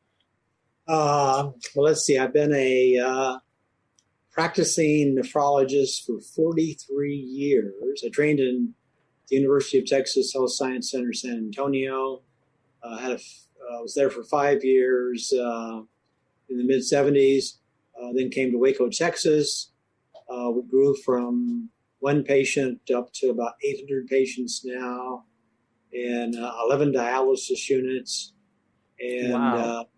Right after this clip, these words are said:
Speaker 1: so, uh, we do a lot of, do a lot of different stuff, got very ti-, uh,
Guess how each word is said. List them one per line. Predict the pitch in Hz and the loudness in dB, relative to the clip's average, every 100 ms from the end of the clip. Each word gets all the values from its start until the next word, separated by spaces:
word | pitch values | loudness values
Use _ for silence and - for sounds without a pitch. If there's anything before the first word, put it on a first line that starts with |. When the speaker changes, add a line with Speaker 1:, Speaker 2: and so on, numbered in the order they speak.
| 226 220 _ _ - | -18 -18 _ _ -20
Speaker 1:
so, | - - 127 123 120 | -6 2 4 4 2
uh, | 120 120 | 0 0
we | 123 | 0
do | 160 139 | 2 4
a | |
lot | 127 143 147 | 4 4 4
of, | 135 123 113 _ _ _ _ | 4 2 -2 _ _ _ _
do | - 139 | 0 4
a | |
lot | 139 | 4
of | 139 | 2
different | 139 131 120 | 0 0 -2
stuff, | - 139 | 0 0
got | - 117 | 0 0
very | 127 143 | 2 2
ti-, | 143 143 | 2 -2
uh, | 135 131 120 117 | -2 -2 -4 -6